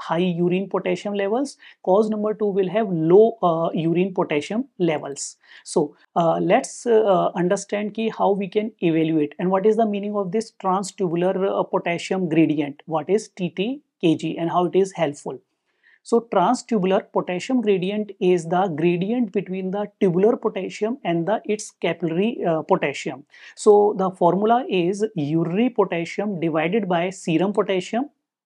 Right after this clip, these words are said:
whole divided by a urinary osmolality by serum osmolality. And in a single, uh, statement, it is, uh, urinary potassium into serum osmolality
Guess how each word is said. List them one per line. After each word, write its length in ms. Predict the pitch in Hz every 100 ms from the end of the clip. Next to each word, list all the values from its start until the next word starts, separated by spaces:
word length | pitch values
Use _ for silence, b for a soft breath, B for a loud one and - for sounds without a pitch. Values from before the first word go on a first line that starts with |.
| _
whole 300 | - 196 285 285
divided 500 | 185 180 175 214 185
by 320 | 160 170 226 b b b
a 60 | 165
urinary 720 | 147 139 175 175 190 233 -
osmolality 960 | 175 170 - 190 190 160 156 156 214 311 427 _ _ _ -
by 420 | 135 156 170 262 _
serum 480 | - 175 160 214 - -
osmolality. 800 | 156 - 175 156 123 135 - 147 -
And 220 | 160 165
in 280 | 190 180 175
a 200 | 175 175 -
single, 600 | - 180 190 208 208 202
uh, 120 | 190
statement, 560 | 185 - 170 - 190 196
it 220 | 185 -
is, 240 | 185 180
uh, 40 | 190
urinary 420 | 160 170 175 202
potassium 520 | 202 185 180 - 185
into 400 | 180 170 185 180
serum 400 | - - 170 185
osmolality 840 | 185 185 185 180 180 175 185 262